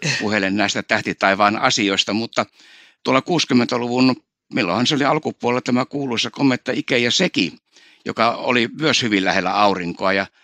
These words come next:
mä jäi, jäi vähän mieleen, mä en muista muuta siitä asiasta kuin se, että se oli kauhea pettymys, kun tuota,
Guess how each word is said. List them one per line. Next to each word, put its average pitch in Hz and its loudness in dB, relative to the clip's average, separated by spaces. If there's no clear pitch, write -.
mä - 2
jäi, 175 2
jäi 180 2
vähän 165 4
mieleen, 147 4
mä 147 6
en 151 2
muista 160 0
muuta 165 2
siitä 120 0
asiasta 120 -2
kuin 120 -2
se, 147 2
että 117 -4
se - -2
oli 185 2
kauhea 147 4
pettymys, 107 2
kun 110 -6
tuota, 120 -2